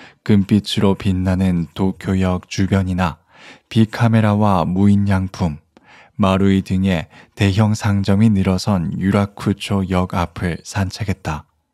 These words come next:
새하얀 밤 벚꽃이 흐드러지게 핀 히비야 공원 옆을 지나 근대적인 신바시의 빌딩가를 거닐었다. 눈에 띈 과자를 사고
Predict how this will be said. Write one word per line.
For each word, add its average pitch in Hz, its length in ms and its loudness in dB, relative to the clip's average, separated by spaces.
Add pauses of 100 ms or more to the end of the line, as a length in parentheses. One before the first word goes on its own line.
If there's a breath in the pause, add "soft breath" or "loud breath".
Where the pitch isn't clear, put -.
(680)
새하얀 101 760 0
밤 92 540 -2
벚꽃이 101 760 0
흐드러지게 113 760 2
핀 92 340 -4 (280 loud breath)
히비야 104 540 2
공원 98 520 0
옆을 95 380 -2
지나 92 500 -4 (680 loud breath)
근대적인 104 840 2
신바시의 104 880 0
빌딩가를 95 760 -2
거닐었다. 95 720 -2 (1500)
눈에 110 260 6
띈 110 360 4
과자를 101 580 2
사고 95 520 -2